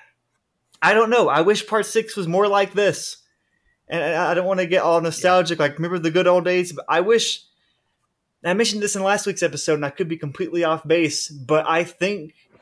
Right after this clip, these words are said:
Speaker 1: part five, even though he animated parts of it, and part six have suffered from not having people like,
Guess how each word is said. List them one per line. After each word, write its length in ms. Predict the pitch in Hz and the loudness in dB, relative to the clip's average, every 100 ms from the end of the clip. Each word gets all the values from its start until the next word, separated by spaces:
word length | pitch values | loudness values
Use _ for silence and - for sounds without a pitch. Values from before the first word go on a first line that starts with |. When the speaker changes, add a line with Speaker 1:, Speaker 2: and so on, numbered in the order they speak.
| _ | _
Speaker 1:
part 280 | - 185 - | -4 -2 -2
five, 680 | - 185 180 175 170 156 151 _ _ _ _ _ - | -2 2 4 4 2 -2 -8 _ _ _ _ _ -6
even 220 | 160 175 | -4 -2
though 100 | 175 | 0
he 160 | 165 156 | 2 2
animated 420 | 208 196 151 147 | 2 0 -2 -2
parts 280 | 151 139 - | -2 -2 -2
of 140 | 131 | -2
it, 120 | 131 - | -2 -8
and 240 | 147 147 | -10 -10
part 300 | 151 175 160 | -4 -2 -2
six 340 | - 196 160 - | -2 -2 -2 -4
have 100 | 147 | -6
suffered 540 | - 180 185 151 139 | 0 0 2 0 -2
from 380 | - - 143 131 | -8 -2 -2 0
not 200 | 139 151 | -2 -2
having 420 | 147 165 147 151 | 0 0 0 -4
people 320 | 151 160 156 147 | -6 -2 0 2
like, 340 | 135 131 131 | 2 0 -4